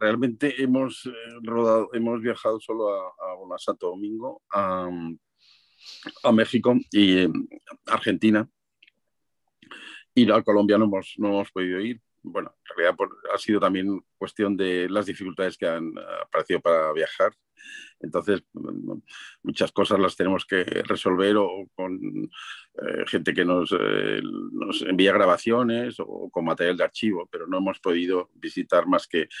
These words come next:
realmente cuando estábamos en México, eh, cuando volvimos a, a España, a la semana siguiente ya nos encerraron, o sea que no, que, que fue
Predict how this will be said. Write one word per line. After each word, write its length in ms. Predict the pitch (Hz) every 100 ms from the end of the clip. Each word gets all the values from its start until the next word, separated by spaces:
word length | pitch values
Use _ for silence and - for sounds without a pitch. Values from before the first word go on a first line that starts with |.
| - - -
realmente 480 | 87 98 107 104 110
cuando 180 | 104 98
estábamos 340 | - 104 113
en 120 | 101
México, 640 | 107 - 110 - 107 107 - - - - _ _ -
eh, 560 | - 95 90 85 - 90 92 87
cuando 180 | 98 95
volvimos 340 | 92 98 110 107
a, 240 | 110 98
a 180 | 98 101
España, 680 | 101 - 113 117 120 117 101
a 180 | 90 98
la 60 | 95
semana 260 | - 104
siguiente 340 | 107 98 98 98
ya 120 | 98
nos 180 | 95 85
encerraron, 600 | 87 87 76 92 107 135 _
o 60 |
sea 120 | - 82
que 100 | 82
no, 580 | 92 92 90 82 - _
que, 260 | 87 80 80
que 140 | 82 76
fue 880 | - 92 87 85 80 80 76 87